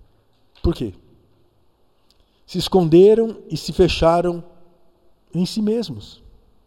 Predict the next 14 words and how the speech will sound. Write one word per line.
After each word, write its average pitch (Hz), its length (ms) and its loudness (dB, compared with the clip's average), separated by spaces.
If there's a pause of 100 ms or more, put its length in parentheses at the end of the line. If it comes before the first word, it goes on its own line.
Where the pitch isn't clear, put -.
(3000)
O 131 80 -6
medo 185 480 4
de 190 120 -6
tudo, 190 380 -10 (1200)
vendo 214 460 4
o 170 160 0
mal 175 380 2
em 190 100 2
tudo 202 400 -6 (880)
e 135 140 -4
esquecendo 151 640 -4
que 143 340 -6
a 123 80 -4
bondade 139 880 -4